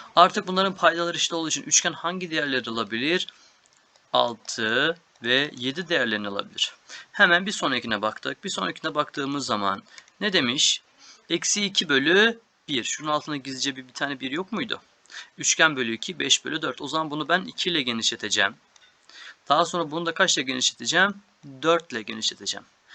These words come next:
Genişlettiğimde ne olacak burası? Dört ile eksi sekiz bölü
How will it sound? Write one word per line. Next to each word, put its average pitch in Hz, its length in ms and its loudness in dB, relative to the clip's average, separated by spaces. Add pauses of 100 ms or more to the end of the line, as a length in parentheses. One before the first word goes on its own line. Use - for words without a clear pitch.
(280)
Genişlettiğimde 175 680 0
ne 170 40 0
olacak 131 360 -2
burası? 135 280 -8
Dört 131 220 -6
ile 156 180 -2 (300)
eksi 151 400 -4
sekiz 151 600 -4
bölü 151 460 2